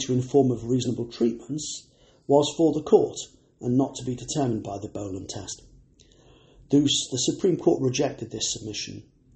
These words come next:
and determined that all matters of professional skill and judgment, uh, were matters to which the Bolam,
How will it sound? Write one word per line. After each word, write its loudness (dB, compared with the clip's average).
and 0
determined 4
that 0
all 6
matters -4
of -14
professional -10
skill -6
and -8
judgment, 0
uh, -8
were -4
matters -4
to -6
which -6
the -8
Bolam, 0